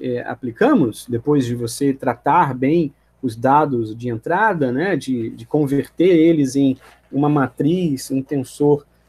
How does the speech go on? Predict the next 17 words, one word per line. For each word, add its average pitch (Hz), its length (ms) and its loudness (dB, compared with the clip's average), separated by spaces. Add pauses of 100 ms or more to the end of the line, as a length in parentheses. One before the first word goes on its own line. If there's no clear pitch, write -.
(100)
é, 131 440 4
de 127 160 -2
input 135 400 -2
pra, 117 520 0 (140)
pra 120 340 -2
o 120 100 -8
machine 123 360 -6
learning? 160 420 4 (380)
Geralmente, 180 960 0 (880)
com 233 160 -2
aplicação 170 640 0
em 123 100 -4
química, 151 580 -6 (300)
os 139 140 -4
métodos 160 540 0
supervisionados, 143 1300 0
tá, 143 300 -2